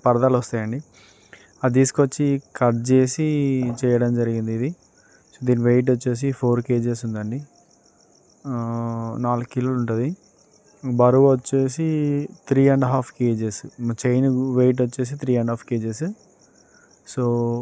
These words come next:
వాళ్ళనేమో హాఫ్ కేజీ. మొత్తం టోటల్గా అయితే ఫోర్ కేజీస్ ఉంటుందండి. టూ ఫింగర్ ఇది. రెండు వేలది వల. రెండు వేలు, టూ ఫింగర్స్ వస్తుందండి సైజు. So,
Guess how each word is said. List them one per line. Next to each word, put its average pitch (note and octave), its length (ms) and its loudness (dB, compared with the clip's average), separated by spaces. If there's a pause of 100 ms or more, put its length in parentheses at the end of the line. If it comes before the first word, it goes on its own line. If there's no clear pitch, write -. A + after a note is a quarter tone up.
వాళ్ళనేమో B2 520 -2
హాఫ్ B2 320 -4
కేజీ. A#2+ 380 -2
మొత్తం D#3 680 -2 (180)
టోటల్గా C3+ 420 2
అయితే C3 340 -4
ఫోర్ C3 280 0
కేజీస్ B2 380 -4
ఉంటుందండి. A2+ 460 -6 (720)
టూ C3 120 8
ఫింగర్ B2+ 440 4
ఇది. A#2+ 260 -4 (600)
రెండు B2 260 2
వేలది A#2 460 2
వల. A2 300 -4 (920)
రెండు B2 260 2
వేలు, A2+ 280 0
టూ B2+ 180 -2
ఫింగర్స్ A#2 500 -4
వస్తుందండి A2 400 -10
సైజు. A2 340 -4 (960)
So, B2+ 80 -6